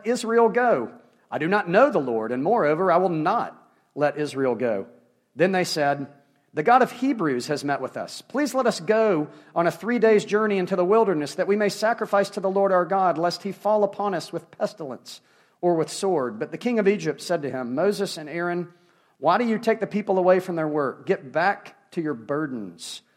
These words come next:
And Pharaoh said, 'Behold, the people of the land are now many, and you make them rest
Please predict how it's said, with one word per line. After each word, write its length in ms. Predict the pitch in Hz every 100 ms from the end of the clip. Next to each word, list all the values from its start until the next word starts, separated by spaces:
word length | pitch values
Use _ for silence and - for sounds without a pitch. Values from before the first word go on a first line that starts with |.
| _ _ _ _
And 120 | 131
Pharaoh 300 | 127 160 160
said, 300 | 139 - 147
'Behold, 440 | 135 - 208 214 143
the 60 |
people 320 | 139 214 226 226
of 80 |
the 80 | 185
land 320 | 185 190 190
are 60 | 170
now 200 | 165 190
many, 320 | 185 185 151
and 160 | 131 135
you 80 | 156
make 280 | 170 180
them 280 | 170 160 143
rest 600 | 156 180 - - - -